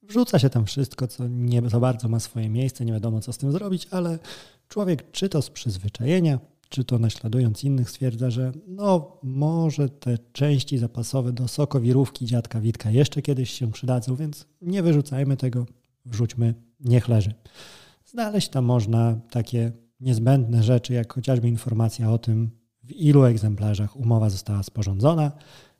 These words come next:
bo przecież jakże to tak nie mieć tej istotnej informacji o tym, kto ile papieru wziął, albo też to, że w przypadku rzeczy nieuregulowanych wprost w umowie stosujemy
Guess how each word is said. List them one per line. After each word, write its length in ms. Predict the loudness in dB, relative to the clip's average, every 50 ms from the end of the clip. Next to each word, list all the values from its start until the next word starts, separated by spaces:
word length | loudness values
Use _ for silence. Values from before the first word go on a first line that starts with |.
| _ _ -8
bo 80 | -8
przecież 420 | -6 -4 -6 -4 -4 -6 -6 -6 -8
jakże 480 | -2 2 4 4 6 4 2 0 0
to 120 | 0 -2 -4
tak 220 | -4 -6 -6 -6
nie 220 | -2 2 2 4
mieć 160 | 4 2 0 -2
tej 220 | -6 -6 -6 -6
istotnej 420 | -12 -4 0 0 0 0 2 0 0
informacji 540 | 0 0 -2 0 0 2 2 0 0 -2 -4
o 60 | -4
tym, 200 | -2 -4 -6 -6
kto 260 | -6 -6 -2 0 0
ile 200 | 2 2 0 0
papieru 380 | 0 -2 -2 0 0 0 0 0
wziął, 320 | 2 2 2 2 2 0 -4 -12 -20 -20 -20 -20 -20 -20 -20 _ _ _ _ _
albo 360 | 2 2 4 4 4 2 0
też 340 | 0 0 -2 -2 -2 -4 -4
to, 240 | 0 2 2 2 2
że 400 | 2 2 2 4 4 2 0 -2 -8
w 100 | -14 _
przypadku 680 | -14 -14 -10 -6 -4 -4 -4 -4 -6 -6 -4 -4 -4 -6 _ _ _ _ _
rzeczy 380 | 0 2 2 2 2 0 -6 -6 -4
nieuregulowanych 880 | -2 0 2 4 4 4 4 2 4 4 4 4 4 4 2 0 -2 -2
wprost 300 | -4 -2 0 0 0 0
w 80 | 0
umowie 400 | 2 2 4 4 2 2 0 -4 -6 _ _ _ _ _ _
stosujemy 800 | -18 -6 0 2 2 2 2 0 0 2 2 0 0 0 -2 -4